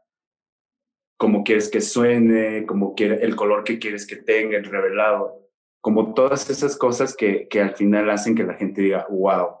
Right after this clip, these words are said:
está increíble esta foto, este, este gráfico, este".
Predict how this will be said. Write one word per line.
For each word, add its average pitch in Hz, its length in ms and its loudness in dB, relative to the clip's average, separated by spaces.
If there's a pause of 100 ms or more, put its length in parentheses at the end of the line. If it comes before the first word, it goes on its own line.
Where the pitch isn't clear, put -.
está - 240 -8
increíble 101 840 2 (640)
esta 110 280 0
foto, - 440 -4 (160)
este, 107 640 2
este 107 200 2
gráfico, 101 580 0
este". 101 760 0